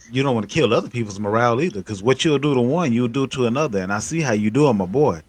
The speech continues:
Like, he got friends on that team. Let, let, <laughs> let's make no mistake about it. We don't know what he did, but you, I mean, there's a certain level of decorum. I would, that wasn't necessary to, to, <laughs> to,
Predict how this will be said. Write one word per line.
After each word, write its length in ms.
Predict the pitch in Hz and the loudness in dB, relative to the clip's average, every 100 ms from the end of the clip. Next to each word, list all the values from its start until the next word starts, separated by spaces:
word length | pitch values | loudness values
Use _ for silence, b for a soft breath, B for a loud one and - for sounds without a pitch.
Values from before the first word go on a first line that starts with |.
| _ - | _ -12
Like, 120 | 98 | -4
he 100 | 156 | 2
got 280 | 196 208 - | 4 4 4
friends 380 | 196 226 160 139 | 4 4 4 2
on 120 | 131 | 4
that 180 | 113 - | 2 2
team. 340 | 190 113 95 | 0 0 0
Let, 140 | 123 | 0
let, 180 | 117 156 | 2 0
<laughs> 140 | 139 - | 2 2
let's 140 | 170 | 4
make 220 | 147 147 | 2 0
no 120 | 143 139 | 2 0
mistake 320 | 120 156 147 | 0 0 0
about 260 | 104 160 107 | 0 0 0
it. 140 | 85 - 92 | -4 -16 -6
We 100 | 139 | 0
don't 160 | 190 165 | 0 2
know 120 | 151 | 4
what 120 | 151 | 2
he 100 | 117 | 0
did, 600 | 104 131 175 107 101 92 | -4 0 2 0 -6 -8
but 220 | 110 101 98 | -8 -8 -10
you, 120 | 120 - 117 | -20 -12 -6
I 60 | |
mean, 240 | 113 107 104 | -4 -4 -6
there's 160 | 127 | -8
a 60 | 120 | -8
certain 380 | - 151 117 120 | -4 -2 -2 2
level 300 | 131 117 110 | 2 2 0
of 200 | 101 90 | -2 -4
decorum. 580 | 98 - 143 123 95 92 | -14 -4 2 2 2 -2
I 100 | 92 | -8
would, 140 | 85 _ | -10 _
that 160 | 143 156 | 2 6
wasn't 300 | 151 117 120 | 4 4 4
necessary 640 | 123 - - 117 107 101 | 2 2 -6 -4 -2 -4
to, 120 | 98 | -6
to, 220 | - - 95 | -10 -14 -8
<laughs> 40 | |
to, 760 | - - 135 139 - - - | -4 -2 0 0 -4 -6 -20